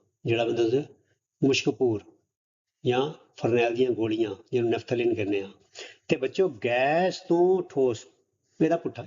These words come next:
ਇਹਨੂੰ ਵੀ ਜੌਹਰ ਉੱਡਣਾ ਕਹਿੰਦੇ ਆ। ਸੋ ਜੌਹਰ ਉੱਡਣਾ ਦੋ ਪਰਿਵਰਤਨਾਂ ਦਾ ਨਾਮ ਹੈਗਾ ਹੈ,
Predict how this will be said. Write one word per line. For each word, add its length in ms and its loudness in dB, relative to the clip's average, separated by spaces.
ਇਹਨੂੰ 220 2
ਵੀ 80 2
ਜੌਹਰ 320 -2
ਉੱਡਣਾ 260 -2
ਕਹਿੰਦੇ 300 -4
ਆ। 60 -10
ਸੋ 240 0
ਜੌਹਰ 440 0
ਉੱਡਣਾ 340 0
ਦੋ 280 2
ਪਰਿਵਰਤਨਾਂ 640 0
ਦਾ 120 0
ਨਾਮ 320 0
ਹੈਗਾ 180 -2
ਹੈ, 400 -6